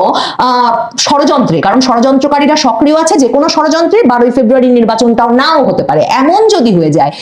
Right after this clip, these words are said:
তাহলেই কি হবে? মানে যদি আবারও একবারও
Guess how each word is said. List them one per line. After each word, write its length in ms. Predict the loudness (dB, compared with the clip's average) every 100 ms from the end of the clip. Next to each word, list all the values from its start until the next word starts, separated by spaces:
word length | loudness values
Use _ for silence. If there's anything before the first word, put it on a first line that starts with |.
| -16 -10 -4
তাহলেই 720 | -2 2 2 2 0 -2 -4 _ -2
কি 100 | 0 2
হবে? 240 | 0 0
মানে 200 | 0 2
যদি 260 | 2 2 2
আবারও 720 | 0 0 0 0 2 0 0
একবারও 800 | 0 0 2 0 0 0 0 -4